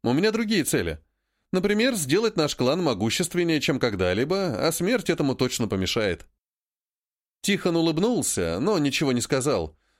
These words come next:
Видимо, посчитал мои слова шуткой. «Вот только я на самом деле не шутил». Дайте мне время, и клан Распутиных заявит о себе на всю империю. Хочу посмотреть, что скажут на это те, кто кланяются в ноги лживым богам.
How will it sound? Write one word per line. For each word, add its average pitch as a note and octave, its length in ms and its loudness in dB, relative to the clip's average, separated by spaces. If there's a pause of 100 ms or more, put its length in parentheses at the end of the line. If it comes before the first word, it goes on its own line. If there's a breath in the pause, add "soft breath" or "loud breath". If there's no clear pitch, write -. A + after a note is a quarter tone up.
Видимо, G3 360 0
посчитал E3+ 420 0
мои C#3 180 2
слова A#2+ 280 0
шуткой. F2+ 480 -4 (500)
«Вот C#3 220 0
только A3 240 0
я G3 160 2
на G3 120 2
самом F3+ 300 0
деле D3+ 220 2
не D3 120 0
шутил». G#2+ 600 -4 (320)
Дайте C#3+ 380 0
мне C3 180 2
время, G2 580 0
и G#2 60 0
клан F#3+ 240 0
Распутиных E3+ 640 0
заявит C#3 420 0
о C3 60 0
себе C#3 280 0
на B2+ 100 0
всю B2 240 0
империю. G2 520 -2 (440)
Хочу C3+ 320 0
посмотреть, A3 500 0
что F3+ 220 0
скажут C3+ 340 0
на C3+ 140 2
это A#2+ 160 0
те, D#3+ 280 0
кто - 220 -2
кланяются C#3+ 640 2
в C#3+ 60 0
ноги G#2+ 240 2
лживым F#2 480 0
богам. E2 400 -4